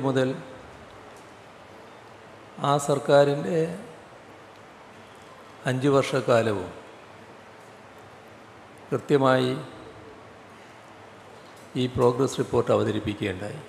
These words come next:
അപ്പോൾ സർക്കാരിൻ്റെ പ്രവർത്തനത്തെക്കുറിച്ച്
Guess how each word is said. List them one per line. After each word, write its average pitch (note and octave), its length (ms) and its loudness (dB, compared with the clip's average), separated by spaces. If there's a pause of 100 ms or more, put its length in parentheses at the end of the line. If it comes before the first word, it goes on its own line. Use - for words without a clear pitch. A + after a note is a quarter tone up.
(3000)
അപ്പോൾ C#3+ 260 2 (2750)
സർക്കാരിൻ്റെ D#3 640 0
പ്രവർത്തനത്തെക്കുറിച്ച് C#3 960 0